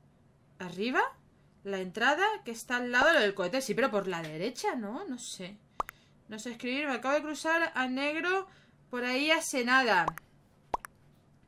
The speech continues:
¿Alguien en la oscuridad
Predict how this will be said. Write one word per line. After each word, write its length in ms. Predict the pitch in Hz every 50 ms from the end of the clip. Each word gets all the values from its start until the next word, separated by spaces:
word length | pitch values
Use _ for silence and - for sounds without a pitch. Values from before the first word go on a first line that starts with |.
| _ _ _ - - - _ - - - - - _ - - - -
¿Alguien 840 | - 254 285 320 359 370 349 311 311 294 269 254 233 220 208 196 - -
en 500 | - 254 254 247 240 233 233 226 220 220
la 200 | 214 202 190 190
oscuridad 1200 | 185 190 214 - - - - - - 233 214 208 202 202 196 190 180 180 208 226 233 226 208 185